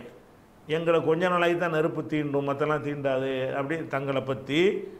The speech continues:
மேலோட்-, மேலான ஒரு அபிப்பிராயத்தை வச்சிருக்கிற ஒரு கூட்டம் எது? இந்த கூட்டம். யாரு? அன்றைக்கு இருந்த யூதர்கள். இன்னைக்கு அப்படி தான் இருக்காங்க.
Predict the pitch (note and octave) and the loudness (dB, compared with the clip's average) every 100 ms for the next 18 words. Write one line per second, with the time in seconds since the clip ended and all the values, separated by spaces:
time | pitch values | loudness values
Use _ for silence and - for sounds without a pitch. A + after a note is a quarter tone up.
0 | - - - C3+ D3+ D#3+ E3 C#3+ C#3+ D3 | -20 -20 -10 -2 2 4 4 2 -4 -2
1 | D3+ D#3+ E3 F3+ F3+ E3 D#3 D#3 D3 D3 | 2 2 2 2 2 2 4 4 2 0
2 | C3+ D3+ D#3 D3+ C#3+ C#3 C#3 E3 D3+ C#3 | 0 -2 2 2 2 0 2 2 2 0
3 | D3 C#3 C3 C3 C3 E3 D#3 D3+ C#3+ C#3 | -2 -4 -2 -2 -2 -6 -2 -2 0 2
4 | D3 E3 E3 E3 - - - - D#3+ D#3 | 4 4 2 -2 -12 -20 -10 -4 0 2
5 | C#3+ C#3+ C3 A#2+ - - - - - - | 2 0 -2 -6 -14 -20 -20 -20 -20 -8
6 | B2+ C3 C#3 D#3 E3 D3+ C#3+ D3 D3 C3 | -2 2 4 4 4 2 0 0 0 2
7 | C#3+ D#3+ D3+ D3 C#3+ B2+ B2+ - - C3+ | 2 2 4 4 2 2 -4 -8 -10 -6
8 | C#3+ D3+ B2+ D3 C3 B2+ A#2 A2+ | 0 -2 0 -2 -2 -4 -4 -8